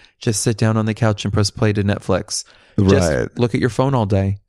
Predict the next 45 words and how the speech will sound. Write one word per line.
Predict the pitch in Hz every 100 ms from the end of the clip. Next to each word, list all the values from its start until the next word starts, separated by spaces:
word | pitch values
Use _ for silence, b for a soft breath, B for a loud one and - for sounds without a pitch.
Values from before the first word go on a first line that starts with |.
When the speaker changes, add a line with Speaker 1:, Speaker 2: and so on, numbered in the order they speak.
| _
Speaker 2:
Right, | 87 82 65 -
right. | 104 76 64 131
Speaker 1:
Like, | 135 -
I'm | 143
not | 156 151 -
glamorizing | 120 123 117 135 117 104 101 107 107
this | 117 -
element | 113 104 101 101
of | 101 98
myself. | 98 98 98 95
This | 113 110
is | 110
not, | 107 98 95
I, | - 95 92
I'm, | 95 92 95 101 -
uh, | 101 98
really, | 104 98 98 - _ _
this | - - 151
is | 156
the | 117
stuff | 113 - 110 -
that | 98 - b b
it's | 123 110
real. | 98 104 - 107 _ _ _ -
Speaker 2:
And | 117
I | 120
think | 143
it's | 127
actually | 113 104 95
very | 92
helpful | 87 90 - 80
for |
Speaker 1:
Yeah. | -
Speaker 2:
people | 90 -
to | 80
hear. | 78 78 65
You | 65
know, | 67
a | 71
lot | 76
of | 73
Speaker 1:
Mm-hmm. | 78
Speaker 2:
our | 67
audience | 69 71 69 65 -
does | - - 76 71